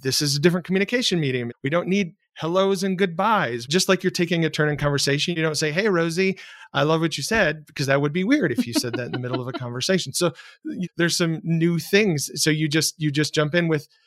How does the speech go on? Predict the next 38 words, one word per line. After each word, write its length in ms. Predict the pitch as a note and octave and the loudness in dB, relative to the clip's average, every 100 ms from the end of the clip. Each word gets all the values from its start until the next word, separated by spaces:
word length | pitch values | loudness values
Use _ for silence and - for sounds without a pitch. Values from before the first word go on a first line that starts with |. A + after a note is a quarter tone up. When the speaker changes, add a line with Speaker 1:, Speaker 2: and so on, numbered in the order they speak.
| _ _ | _ _
Speaker 1:
"That's 220 | D#3 D3+ - | -4 -2 -2
great. 340 | D#3 D#3 C#3 | 0 0 0
And 140 | C#3 | -2
you 80 | C#3+ | 0
know 100 | D3+ | 0
what 160 | D3 C#3 | 0 2
I 140 | C#3 | 2
was 160 | D3+ C#3+ | 0 0
actually 320 | C#3 - D3 | -2 0 -2
thinking?" 360 | C#3+ C#3 C#3+ C#3 | -2 -2 -2 -2
And 140 | C3 | -2
you 100 | B2+ | -2
add 220 | B2+ B2+ | -2 -2
on, 320 | C#3 F3 D#3 | 0 0 0
kind 320 | D#3+ - C3+ C3+ | -4 -4 -2 -4
of 100 | B2 | -6
like 220 | C3 C3 - | -10 -10 -14
the 180 | C3 D3+ | -6 -2
improv 500 | F#3 C#3+ B2+ B2 B2+ | -2 0 -4 -4 -8
method. 420 | B2+ A#2 A#2 A#2 _ - - - - | -14 -12 -16 -18 _ -20 -20 -20 -12
So 400 | - D#3+ D3+ C#3+ _ _ _ | -2 0 0 -4 _ _ _
there's 300 | C3+ E3 D3+ | 2 2 2
that, 280 | C3+ F#3 - | 0 0 0
but 120 | D#3 | -2
there's 160 | D#3 D3 | -2 2
also 360 | F3+ F3+ E3+ D3 | 2 2 0 -2
the 220 | C3+ C#3+ | 0 0
obsession. 760 | C#3 - G3 - D3+ B2 A#2 - - | 0 0 2 2 0 -2 -6 -8 -8
Zoom, 380 | C3+ G3 A3+ A3 | -2 2 2 0
like 200 | D#3+ E3+ | -2 0
I 80 | F#3+ | 0
said, 240 | F3+ A#3 | 2 2
I've 280 | C3+ D#3 E3 | 2 0 -4
curated 640 | - B3 A3+ F#3+ F3+ D#3+ C#3+ | -8 -2 0 2 0 -2 -4
my 180 | D#3 D#3 | 0 0
background 640 | D#3 F3 - C#3+ B2+ B2 | 0 -4 -2 -2 -2 -6
here, 300 | - B2+ A#2+ _ _ _ _ _ - | -8 -8 -8 _ _ _ _ _ -4
but 240 | D3+ D#3 | -2 -2